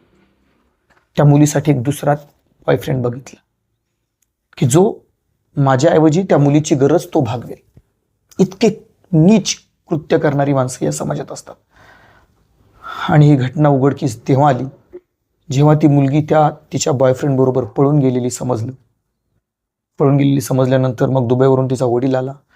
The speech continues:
पोलीस स्टेशनमध्ये कंप्लेंट केली, आई ओरडायला लागली, आईनं त्या काकाबद्दल सांगितलं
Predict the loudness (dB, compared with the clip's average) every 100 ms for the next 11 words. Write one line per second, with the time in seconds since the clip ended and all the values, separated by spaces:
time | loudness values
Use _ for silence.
0 | _ _ _ 0 2 0 -2 0 0 -2
1 | -4 -2 -2 -4 -10 -10 -14 _ _ _
2 | _ _ 2 4 4 2 2 2 0 -2
3 | -6 -4 -4 -2 -4 -4 -4 -4 -4 -4
4 | -4 -4 -4 -4 -8 -10